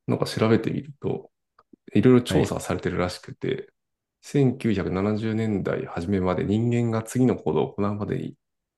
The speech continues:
Speaker 1: 二秒かかると考えられていたため、システムの応答時間も二秒以内であれば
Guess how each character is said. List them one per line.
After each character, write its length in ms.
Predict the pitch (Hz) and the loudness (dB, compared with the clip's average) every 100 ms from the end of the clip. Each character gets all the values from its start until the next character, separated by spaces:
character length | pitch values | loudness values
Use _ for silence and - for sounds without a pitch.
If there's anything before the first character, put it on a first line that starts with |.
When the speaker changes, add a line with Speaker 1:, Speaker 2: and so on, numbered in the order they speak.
| - | 0
Speaker 1:
二 100 | 107 | 4
秒 200 | 127 - | 4 4
か 100 | - | 0
か 100 | 98 | -2
る 100 | 80 | -2
と 100 | - | -4
考 280 | - 92 90 | -6 -4 -2
え 40 | |
ら 100 | 87 | -2
れ 80 | 87 | -2
て 100 | - | -6
い 40 | |
た 100 | - | -6
た 140 | - 90 | -2 4
め、 340 | 113 - - _ _ _ _ | 4 4 -2 _ _ _ _
シ 160 | - 101 | -2 -2
ス 80 | - | 2
テ 80 | |
ム 80 | 101 | 2
の 160 | 98 90 | 4 2
応 80 | 90 | 0
答 140 | 95 | -2
時 120 | 92 | -2
間 160 | - 78 | -4 -4
も 60 | |
二 140 | - 87 | -4 0
秒 180 | 95 92 | 2 0
以 80 | |
内 120 | 95 - | -2 -2
で 60 | |
あ 60 | 107 | -2
れ 80 | 110 | -2
ば 240 | - | -4